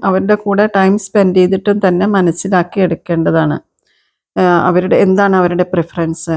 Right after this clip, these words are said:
എന്താ, എന്താണ് അവരുടെ താല്പര്യങ്ങൾ എന്നുള്ളത് ചോദിച്ചറിയണം. പിന്നെ പാരന്റ്സ് തന്നെ ഒരു മോഡൽ ആവുക എന്നുള്ളതാണ്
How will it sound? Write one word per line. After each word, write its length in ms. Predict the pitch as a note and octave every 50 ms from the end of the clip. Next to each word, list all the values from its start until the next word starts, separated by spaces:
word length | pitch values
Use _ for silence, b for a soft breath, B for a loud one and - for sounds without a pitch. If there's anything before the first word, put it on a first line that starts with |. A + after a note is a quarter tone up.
| D#3+ - -
എന്താ, 260 | F#3 F#3 F#3 F#3 G3 - -
എന്താണ് 420 | G3 F#3 F#3+ F#3+ F#3+ G3 G3 F#3+
അവരുടെ 300 | F3+ F3 F3 E3+ F3 F3 - -
താല്പര്യങ്ങൾ 600 | F3 E3+ E3 D#3+ - _ F3+ F3 F3+ F3+ F3+ F3+ F#3+
എന്നുള്ളത് 540 | F#3 F3 E3+ E3+ E3+ F3+ F3 E3+ F#3 A3+ - _ _ _ _ _ _ -
ചോദിച്ചറിയണം. 840 | - A#3+ G#3+ G3 F#3+ G3 F#3+ - - F3+ E3+ E3+ D#3 D#3+ D#3 D#3 D3+
പിന്നെ 320 | A3 G#3 F#3+ G#3 A3 A3+ - - -
പാരന്റ്സ് 440 | G3+ F#3+ F#3+ A3 A3+ A3 - - A#3 -
തന്നെ 380 | G3 F3+ F3+ F3 F3 F3 F3 F3 - -
ഒരു 120 | F#3 F#3 F#3
മോഡൽ 460 | F#3 F3+ E3+ E3 E3+ E3 F3+ G3 G#3+
ആവുക 280 | F#3+ F#3+ F#3+ G3 G3+ G#3 G#3
എന്നുള്ളതാണ് 600 | G#3 G3+ G#3 G3 G3 F#3+ G3 F#3+ F3+ E3 D#3+